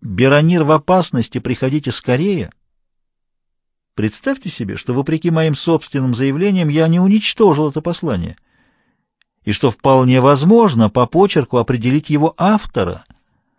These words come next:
Представьте себе также, что я сохранил орудие преступления, перламутровую иглу. Она принадлежит человеку, который вам очень дорог. Белтран задумался.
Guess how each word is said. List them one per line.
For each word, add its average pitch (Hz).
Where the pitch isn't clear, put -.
Представьте 220
себе 151
также, 104
что -
я 147
сохранил 151
орудие 156
преступления, 160
перламутровую 147
иглу. 156
Она 107
принадлежит 196
человеку, 175
который 143
вам 156
очень 175
дорог. 180
Белтран 113
задумался. 113